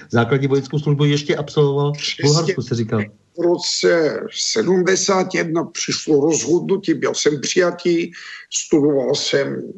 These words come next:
Speaker 2: gymnázium William Gladstona v Bulharsku, který byl zaměřený na matematiku a na fyziku. Já jsem si přidal k tomu i tu chemii, kterou jsem studoval velmi poctivě.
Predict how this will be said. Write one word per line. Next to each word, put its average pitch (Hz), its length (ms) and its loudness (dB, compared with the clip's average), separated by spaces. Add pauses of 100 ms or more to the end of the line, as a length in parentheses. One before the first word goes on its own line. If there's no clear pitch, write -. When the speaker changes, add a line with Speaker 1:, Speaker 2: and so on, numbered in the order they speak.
Speaker 2:
gymnázium 165 840 2
William 147 520 0 (420)
Gladstona 175 1000 2 (340)
v 147 100 0
Bulharsku, 170 720 2
který 147 340 -2
byl 175 260 2
zaměřený 143 680 -2 (100)
na 127 100 -6
matematiku 180 960 0 (340)
a - 60 -10
na 120 100 -8
fyziku. 165 920 0
Já - 100 -6
jsem 160 200 0
si - 200 -6 (140)
přidal 156 440 2
k - 60 -12
tomu 151 320 0
i 139 120 0
tu 135 160 -6 (120)
chemii, 180 440 2
kterou 175 320 0
jsem 170 220 0
studoval 170 540 2
velmi 175 360 2
poctivě. 175 760 0